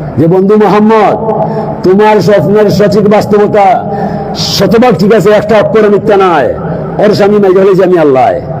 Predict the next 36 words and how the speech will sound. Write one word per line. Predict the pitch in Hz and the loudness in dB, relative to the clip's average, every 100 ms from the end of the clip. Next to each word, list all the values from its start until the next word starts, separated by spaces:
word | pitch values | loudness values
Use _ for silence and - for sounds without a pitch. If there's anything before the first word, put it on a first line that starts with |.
| 131 - - - - - | -10 -12 -14 -14 -10 -2
ও | 175 180 | 0 2
আর | 175 | 2
দুনিয়াত | 170 160 160 | 2 2 2
নাই।" | 147 160 120 73 71 - - - - - - | 0 -2 -2 -4 -8 -10 -12 -12 -14 -8 -4
এখন | 151 190 202 | 0 2 2
রে | |
বন্ধু, | 208 214 233 240 165 - 160 - - - - | 2 2 2 2 0 -2 -4 -6 -6 -8 -8
খামোখা | - 170 202 226 247 | -4 -2 0 2 2
একটা | 240 196 233 208 | 2 2 0 2
ব্যক্তি | 214 - 226 | 2 2 0
দিয়া | 196 202 196 | 2 2 2
আবু | 190 | 2
বকরের | 185 196 202 | 2 2 0
মাঝখানে | 175 151 180 | 0 0 2
বেড়া | 175 143 | 2 2
লাগায়। | 139 113 85 - - - - - - - - - - - - | 2 0 -2 -8 -12 -14 -16 -16 -16 -18 -18 -18 -20 -8 -4
এখন | 151 185 170 156 160 - 160 | 0 0 0 -2 -2 -2 -2
সিদ্দিক | - 175 175 208 | 0 0 2 2
লকব | 226 214 196 | 2 2 2
দিছে, | 208 196 208 | 0 2 2
"আমি | 190 208 | 2 2
আল্লাহ, | 202 185 185 | 2 2 2
দুনিয়ার | 180 185 180 175 | 2 2 2 2
কোনো | 190 | 2
মানুষ | 175 147 127 | 2 0 -2
নাই।" | 131 90 76 - - - - - - - - | -2 -2 -4 -8 -8 -12 -12 -14 -14 -16 -4
এখন | 170 180 220 220 | -2 2 2 2
যদি | 202 | 2
মরা | 220 214 196 196 | 2 2 2 2
স্বামী | 180 220 214 | 2 2 2
জিন্দা | 208 196 196 | 2 2 2
হইরা | 202 208 | 2 2
বাড়িতে | 185 180 180 170 | 2 2 0 0
না | 180 | 0
ফাটাই | 175 196 196 | 0 0 0
যায়, | 220 214 160 139 131 | 2 2 2 0 -2